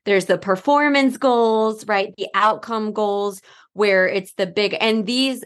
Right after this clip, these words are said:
again, there's you can literally Google goals, and there's so many different names for everything. And I resonate with the process, the performance, the outcome, and then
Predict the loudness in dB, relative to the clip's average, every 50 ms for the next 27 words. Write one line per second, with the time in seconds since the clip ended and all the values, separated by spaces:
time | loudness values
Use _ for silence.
0 | -16 -14 -6 -4 -2 -2 -2 -2 -4 -4 -6 -8 _ _ _ _ _ _ _ _
1 | _ _ -10 -6 -2 -2 -2 -2 -2 -2 -2 -2 -2 -4 -6 -8 -10 -8 -4 0
2 | 0 2 2 2 2 2 0 0 0 0 2 2 2 0 0 -2 -2 0 0 0
3 | -2 -2 -4 -4 -4 -4 -6 -6 -6 -4 -2 -2 -2 -4 -4 -6 -8 -6 -6 -6
4 | -6 -6 -6 -8 -6 -4 -2 0 0 0 0 0 -2 -2 -6 -6 -4 -4 -2 -2
5 | -2 -4 -6 -6 -6 -6 -4 -2 -2 -2 -2 -4 -6 -8 -10 -16 -20 -20 -20 _
6 | _ _ _ _ _ 2 2 4 4 2 2 2 2 2 2 2 2 2 2 2
7 | 0 0 0 -2 -2 -2 -2 _ _ _ -16 -14 -8 -4 -2 -2 -2 -2 -4 -8
8 | -10 -8 -8 -10 -10 -8 -6 -8 -4 -4 -2 -2 0 -2 -2 -4 -6 -6 -4 0
9 | 0 0 0 -2 -4 -6 -6 -4 -4 -4 -6 -10 _ _ _ _ _ _ -4 -2
10 | 0 2 2 2 4 2 2 0 -2 -4 -6